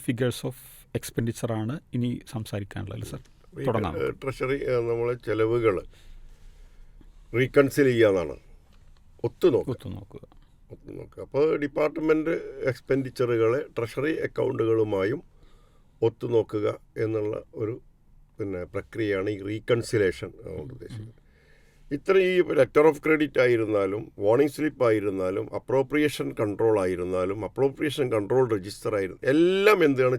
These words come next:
Speaker 2: ചെലവുകൾ നിയന്ത്രിക്കുക എന്നുള്ളതാണ് റീകൺസിലേഷനും അതിൻ്റെ മറ്റൊരു ഭാഗമാണ്
Speaker 1: ഉം.
Speaker 2: ഒത്തുനോക്കുക.
Speaker 1: ഉം.
Speaker 2: ഇപ്പോൾ, ഏഹ്, ചില, ഏഹ്, ഓഫീസുകളിൽ, ഏഹ്,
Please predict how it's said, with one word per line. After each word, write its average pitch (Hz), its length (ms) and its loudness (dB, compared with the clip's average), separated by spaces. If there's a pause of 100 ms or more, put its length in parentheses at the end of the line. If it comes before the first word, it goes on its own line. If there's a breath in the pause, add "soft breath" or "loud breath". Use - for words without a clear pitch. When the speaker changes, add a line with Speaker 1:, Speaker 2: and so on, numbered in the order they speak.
Speaker 2:
ചെലവുകൾ 160 680 6
നിയന്ത്രിക്കുക 113 840 0
എന്നുള്ളതാണ് 80 540 -4 (680)
റീകൺസിലേഷനും 98 840 -4
അതിൻ്റെ 101 240 -6
മറ്റൊരു - 320 -12
ഭാഗമാണ് 65 520 -12
Speaker 1:
ഉം. 92 140 -16 (160)
Speaker 2:
ഒത്തുനോക്കുക. 101 600 -10 (220)
Speaker 1:
ഉം. 117 320 -20 (1080 soft breath)
Speaker 2:
ഇപ്പോൾ, 196 400 6
ഏഹ്, 160 560 2 (280)
ചില, 160 180 6
ഏഹ്, 165 680 4
ഓഫീസുകളിൽ, 135 720 2
ഏഹ്, - 1800 -10